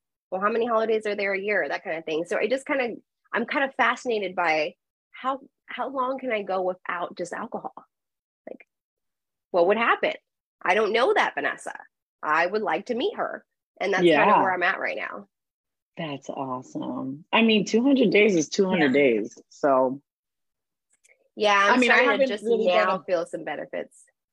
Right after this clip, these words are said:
Speaker 2: No, for sure. I mean, I'm not a huge drinker, so it was easy for me to cut it off. And, and it's funny because, right, you get the, "Are you pregnant? Um,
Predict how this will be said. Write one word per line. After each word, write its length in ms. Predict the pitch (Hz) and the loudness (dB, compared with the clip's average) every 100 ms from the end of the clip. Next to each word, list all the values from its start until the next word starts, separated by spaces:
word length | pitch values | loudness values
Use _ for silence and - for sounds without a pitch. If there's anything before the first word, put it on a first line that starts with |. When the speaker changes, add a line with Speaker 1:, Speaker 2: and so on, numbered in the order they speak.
| _ _ _ _ _ _ _ _ _ _ | _ _ _ _ _ _ _ _ _ _
Speaker 2:
No, 180 | 180 156 | -20 -12
for 140 | 165 | -8
sure. 180 | 156 185 | -4 -2
I 80 | 202 | 2
mean, 180 | 214 202 | 4 4
I'm 100 | 208 | 4
not 220 | 233 214 | 2 2
a 20 | |
huge 380 | 196 226 170 160 | 0 -4 -4 -4
drinker, 400 | 202 202 - 147 | -2 -2 -2 -4
so 240 | - 160 160 | -4 -2 -2
it 40 | |
was 160 | 156 156 | -2 -2
easy 280 | 180 165 | -4 -4
for 120 | 143 156 | -2 -2
me 180 | 156 | 0
to 100 | 147 | 0
cut 240 | - 156 143 | -2 -4 -2
it 100 | 135 | 0
off. 320 | 139 127 131 - | 0 0 -2 -6
And, 260 | 143 139 139 _ - - | -6 -6 -8 _ -20 -2
and 100 | 247 | 2
it's 180 | 233 - | 2 0
funny 360 | - 214 233 165 | -4 -2 -2 -4
because, 380 | 156 170 147 | -4 -6 -6
right, 180 | 151 165 | -4 -4
you 140 | 160 147 | -4 0
get 240 | 165 147 - | 0 -2 -4
the, 300 | 156 139 131 - _ _ _ | -4 -4 -6 -12 _ _ _
"Are 60 | 220 | 2
you 160 | 214 | 2
pregnant? 680 | 220 220 165 185 202 220 277 _ _ _ _ _ _ _ _ 277 - | 0 -6 -6 -8 -10 -10 -12 _ _ _ _ _ _ _ _ -8 -2
Um, 640 | 233 220 196 185 185 180 | 2 2 2 0 -2 -4